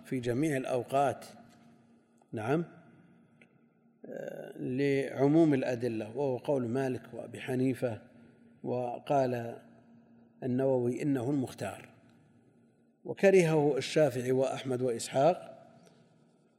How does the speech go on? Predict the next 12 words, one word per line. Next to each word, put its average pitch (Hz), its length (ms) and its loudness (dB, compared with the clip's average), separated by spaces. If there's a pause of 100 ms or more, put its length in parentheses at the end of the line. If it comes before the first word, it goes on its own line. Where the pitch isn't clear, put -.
آخر 143 540 2
النهار، 120 480 -4
يعني 117 180 -4
بعد 131 220 -2
الزوال. 123 680 0 (420)
لماذا؟ 139 440 2
لأنه 135 680 -2
ي-، 131 180 -2 (120)
يكون 139 440 0
سببا 160 720 2 (840)
في 175 580 0
إزالة 135 500 0